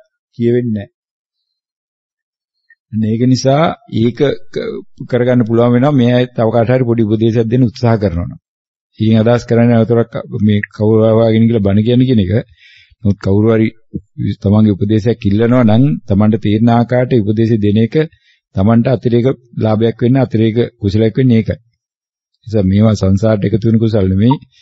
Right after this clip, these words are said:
මේවා සංසාරේ ඉතුරු වෙන කු-, ඒ, එතර වෙන කුසල්, නිවන් දකින්න කුසල්. ඒ ටික තේරුම් ගන්න ඕන, ඔය තොරතුරු ටික වැදගත් වෙනවා මේ අයට.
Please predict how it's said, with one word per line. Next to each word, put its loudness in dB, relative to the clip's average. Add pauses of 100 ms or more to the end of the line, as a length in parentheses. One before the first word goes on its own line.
(200)
මේවා -2
සංසාරේ 2
ඉතුරු 0
වෙන 2
කු-, 0
ඒ, 0 (200)
එතර -4
වෙන 2
කුසල්, 0
නිවන් 4
දකින්න 0
කුසල්. -8 (1600)
ඒ 0
ටික 0
තේරුම් 2
ගන්න 4
ඕන, 4
ඔය 2
තොරතුරු -2
ටික -2
වැදගත් 0
වෙනවා 2
මේ 2
අයට. -2